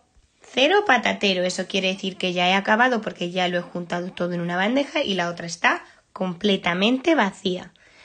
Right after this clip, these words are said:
El resultado es cuarenta y nueve. Si yo junto mi libro con treinta y dos historias y el libro de mi vecina con diecisiete historias, en total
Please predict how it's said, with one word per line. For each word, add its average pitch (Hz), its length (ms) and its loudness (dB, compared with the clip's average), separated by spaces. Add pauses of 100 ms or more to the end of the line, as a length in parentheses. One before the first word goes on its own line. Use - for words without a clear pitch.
(240)
El 220 280 6
resultado 202 760 0
es 294 300 0 (340)
cuarenta 196 1160 6
y 180 100 0
nueve. 196 560 2 (1160)
Si 240 260 -4
yo 269 160 6
junto 226 460 2
mi 214 240 2
libro 269 300 2
con 277 160 2
treinta 262 280 2
y 247 100 0
dos 240 260 0
historias 185 640 -2 (260)
y 220 160 0
el 220 80 4
libro 233 240 2
de 262 140 0
mi 247 120 -4
vecina 185 460 -4
con 175 200 -6
diecisiete 175 580 -6
historias, 269 800 -2
en 226 420 4
total 208 880 6